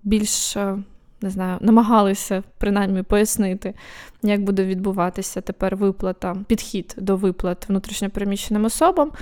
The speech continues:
Тому, будь ласка, користуйтеся, також є, е, мультиплікаційне відео на цю тематику. Е, я думаю, ще будуть матеріали виходити на цю тему.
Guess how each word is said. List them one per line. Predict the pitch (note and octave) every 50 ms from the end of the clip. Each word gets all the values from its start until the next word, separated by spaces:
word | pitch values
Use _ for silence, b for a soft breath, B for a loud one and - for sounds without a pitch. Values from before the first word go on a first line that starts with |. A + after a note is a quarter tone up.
| B B B B B
Тому, | - A3 G#3+ G#3+
будь | G#3 G#3 G#3+ G#3
ласка, | G#3+ G#3 G#3 - - - G3+
користуйтеся, | - - F#3+ F#3+ G#3 - - G#3+ G3+ G3 - G3 - - -
також | F#3+ - G3 - - G#3+ G#3+ G#3 - -
є, | A3 A3 A3 G#3 G#3
е, | G3+ G3+ G3 G3 G3 G3 - - F#3 F#3+ F#3+ F#3+ F#3+ F#3+ F#3+ G#3
мультиплікаційне | A3 G3+ G3 - - G3+ - - F#3+ F3+ - - F#3+ - - - D4+ F4 F#4 E4+ D4+ C#4+
відео | C#4 C#4 C#4 A#3+ C4+ B3+ B3+
на | B3 B3+ B3
цю | B3 - B3+
тематику. | B3 - A#3 A3+ A#3 A3+ A3+ A3+ - A3 - A3 G#3+ A3+ B B B B B B B B B B
Е, | - G#3 G#3 G3+
я | A3+ A3
думаю, | G3+ G#3 G#3 G#3 G#3
ще | G3+ - - C#4 C#4+
будуть | C#4 D4 A#3+ C4 B3+ A#3+ - - - B3 A#3+ A#3+
матеріали | A#3 A#3 A#3 A3+ - A#3 A#3 A3+ A3+ A3+ A3+ A3+ A3+ A3+ A3+ A3+ A3
виходити | G#3+ A3 - - - A3+ A3 G#3 G#3+ - - G#3+
на | G#3 G#3+
цю | G3+ - - G#3+
тему. | - - C#4 F4 G4 F#4+ F#4 E4